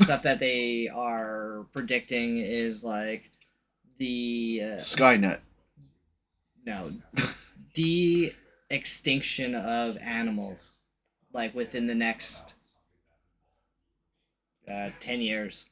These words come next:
Speaker 2: I don't know if they could do de-extinction, but they could probably mess around with D N A and make a close equivalent.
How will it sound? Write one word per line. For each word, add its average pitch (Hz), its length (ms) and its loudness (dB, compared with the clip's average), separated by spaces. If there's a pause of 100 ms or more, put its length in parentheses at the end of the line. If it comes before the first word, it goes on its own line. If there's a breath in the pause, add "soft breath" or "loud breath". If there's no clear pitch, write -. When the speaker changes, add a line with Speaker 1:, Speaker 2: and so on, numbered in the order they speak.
(640)
Speaker 2:
I 208 120 8
don't 254 140 10
know 233 140 10
if 208 100 2
they 185 120 8
could 135 220 2
do 127 600 8 (340)
de-extinction, 135 1000 8
but 123 220 10
they 147 140 10
could 147 180 2
probably 143 680 10 (320 soft breath)
mess 139 300 10
around 139 320 10
with 123 160 0
D 131 160 10
N 131 80 8
A 131 160 10
and 113 160 6
make 123 200 6
a 107 60 -4
close 123 340 4
equivalent. 95 600 0